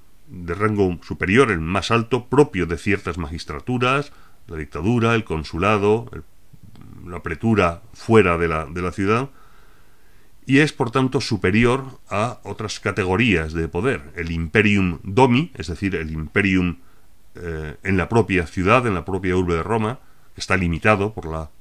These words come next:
provocatio ad populum, por la, eh, eh,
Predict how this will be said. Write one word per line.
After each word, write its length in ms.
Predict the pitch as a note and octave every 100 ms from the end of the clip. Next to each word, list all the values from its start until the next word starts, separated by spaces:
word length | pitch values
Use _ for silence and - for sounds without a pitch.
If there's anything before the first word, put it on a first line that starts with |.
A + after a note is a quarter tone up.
| -
provocatio 880 | F2 D#2+ D#2+ D2+ F#2 - F2 D#2+ -
ad 120 | E2 -
populum, 560 | B2 A2+ G2+ G2+ A#2+ A2+
por 160 | D2
la, 260 | D#2+ D#2 D#2 - - - - - E2
eh, 280 | D2+ D2+ D2+ E2 E2+ F#2 - - - - - -
eh, 40 | -